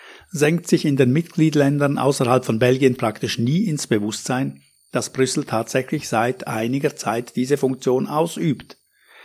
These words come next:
Menasse beschreibt verschiedene Zyklen und Prozesse am Rand des effektiven Geschehens in der Brüsseler Mach-, Machtzentrale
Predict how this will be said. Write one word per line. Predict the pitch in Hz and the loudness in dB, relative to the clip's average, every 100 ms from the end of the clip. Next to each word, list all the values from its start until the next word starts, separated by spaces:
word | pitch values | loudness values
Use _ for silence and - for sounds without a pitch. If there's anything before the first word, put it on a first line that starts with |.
| - - - _ _ _ _ _ | -20 -20 -20 _ _ _ _ _
Menasse | 165 156 180 185 | 2 4 4 4
beschreibt | 156 139 135 139 - | 4 4 2 2 -2
verschiedene | - 143 127 117 | -2 0 0 -2
Zyklen | - 170 - 139 | 2 2 2 2
und | 117 117 | 2 0
Prozesse | 113 - 147 - 117 | 0 4 4 2 -2
am | 120 | 2
Rand | 127 135 - | 2 2 -2
des | 120 | -2
effektiven | 131 131 - 135 127 | 0 -2 -2 -2 0
Geschehens | 123 113 131 127 | 0 4 4 4
in | 127 | 2
der | 120 | 2
Brüsseler | 113 131 127 123 120 | 4 4 4 2 4
Mach-, | 131 143 - | 0 -2 -2
Machtzentrale | 151 151 - - 160 139 143 139 147 143 | 0 0 -4 0 0 4 4 6 4 0